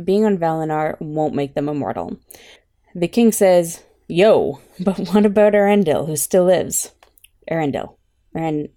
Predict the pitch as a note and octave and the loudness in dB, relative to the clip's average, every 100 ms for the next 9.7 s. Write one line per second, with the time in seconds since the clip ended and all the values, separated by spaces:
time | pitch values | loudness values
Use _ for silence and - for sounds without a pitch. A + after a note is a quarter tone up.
0 | - D#3 A#2+ A2+ - _ - - - _ | -12 -8 -8 -10 -18 _ -20 -20 -20 _
1 | _ _ F3+ G#3 B3+ C4 A3 G#3 F#3+ F#3 | _ _ -2 0 2 0 0 0 2 2
2 | F3 G3+ F#3+ - - - A3 G3 - B3 | 0 0 0 -2 -6 0 0 0 -4 -4
3 | C4+ C4 - F3+ F3+ - E3+ E3+ - G#3+ | 0 0 -2 -6 -4 -4 -4 -4 -4 0
4 | A3 A3+ G#3+ G#3+ G3 F#3+ - E3+ F3 A3+ | 2 0 -2 -2 0 -2 -2 -4 -2 -2
5 | C4+ - _ _ _ - F3+ F3 E3+ G3 | -4 -8 _ _ _ -8 -2 0 0 -2
6 | G3+ - F3+ D#3 - _ - - - - | -2 -4 -8 -10 -10 _ -20 -20 -20 -20
7 | - _ _ - _ _ - E3 D#3+ D#3+ | -20 _ _ -20 _ _ -10 -6 -6 -8
8 | - E3 E3 D#3+ D#3 D#3 C#3+ C#3+ - _ | -12 -12 -6 -6 -4 -6 -8 -12 -18 _
9 | _ _ _ _ _ D3+ B2 | _ _ _ _ _ -12 -12